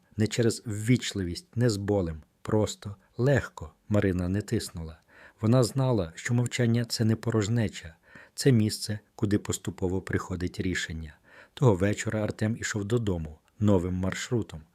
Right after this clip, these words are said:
без милиці, без багажу, який носив у собі раніше.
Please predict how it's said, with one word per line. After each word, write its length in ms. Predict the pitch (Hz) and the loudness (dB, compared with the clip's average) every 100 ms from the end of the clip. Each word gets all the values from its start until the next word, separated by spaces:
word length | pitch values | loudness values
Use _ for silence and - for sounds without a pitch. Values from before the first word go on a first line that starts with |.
| _ - _ | _ -20 _
без 220 | 104 104 98 | 0 0 2
милиці, 500 | 98 101 101 - 92 | 0 0 -2 -6 -4
без 220 | 92 85 | -2 -2
багажу, 560 | 85 76 92 87 98 - _ - | -4 -4 -4 -2 -4 -6 _ -12
який 240 | - 127 | -2 0
носив 380 | 107 95 113 110 | 2 0 -2 -4
у 40 | |
собі 320 | - 113 110 | -4 -4 -2
раніше. 520 | 113 117 113 90 - | 0 0 -2 -4 -10